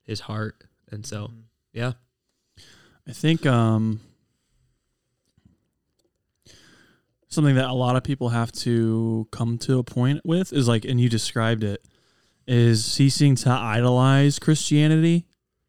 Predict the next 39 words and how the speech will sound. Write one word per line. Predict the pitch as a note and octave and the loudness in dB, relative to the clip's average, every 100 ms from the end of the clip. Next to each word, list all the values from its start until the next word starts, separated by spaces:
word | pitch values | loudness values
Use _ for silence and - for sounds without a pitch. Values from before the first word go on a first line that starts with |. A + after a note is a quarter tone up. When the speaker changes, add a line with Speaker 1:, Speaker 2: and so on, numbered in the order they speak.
| _ _ _ _ _ _ _ _ | _ _ _ _ _ _ _ _
Speaker 3:
and | D#3 B2+ A#2 A2+ A2+ | 2 4 6 6 4
instead | A#2+ A2+ - A#2+ | 2 0 0 -2
turn | - A#2 A2+ | 0 0 0
to | |
actually | A2 A2 - A#2 | 0 -4 -4 -2
worship | G#2+ G#2+ - - _ | -2 -2 -6 -12 _
God. | - G2 G#2 A2+ _ _ | -12 -8 -6 -8 _ _
Speaker 2:
Mm. | B2 A2+ A2 G#2 _ _ _ _ - | -20 -20 -20 _ _ _ _ _ -12
Speaker 3:
Because | - A#2 | -2 2
I | A2+ | 2
think | A2+ C#3 | 2 0
you | C3 | 0
can | B2+ A#2 | 0 2
definitely | A#2+ A#2 C3 A#2+ A#2 | 2 0 0 0 -2
idolize | - A2+ A#2 A2+ A2 A2 A2 A2 - - _ _ _ - | -4 -2 0 0 2 2 0 -2 -8 -14 _ _ _ -4
the | B2+ | 0
religion | A#2+ A2+ A2+ A2+ A2+ | 2 2 2 4 2
of | A2 | 2
Christianity. | C3 - A#2 A2 G#2+ A2 | -2 -2 0 2 2 0
And | A2 | 0
like | A2 A2+ | 0 0
you | A#2+ | -4
said, | - B2 A#2 A2 G#2 _ _ _ | -2 0 2 0 -4 _ _ _
check | - C#3 - | -6 -6 -4
these | B2 G#2+ | -6 -4
boxes | G#2+ A2+ - A2+ | -6 -6 -6 -6
off | G2 F2+ F2+ - - _ | -6 -6 -8 -12 -20 _
and | - A2+ G#2 | -6 -4 -4
form | - C3+ B2+ | 0 2 2
yourself | A#2+ A#2+ A#2+ G#2+ | 0 0 -4 -4
into | A2 A2 | -6 -4
this | A2 G#2 | -4 -6
puzzle | - C#3 C3 A#2 | -4 -4 -4 -6
piece | A2+ A2 - | -6 -8 -6
that | A2 - | -8 -8
fits | C#3+ - - | -8 -8 -4
into | A#2 | -4
this | G#2+ G2+ | -4 -6
puzzle | - A#2 A2 A2 | -4 -2 0 -2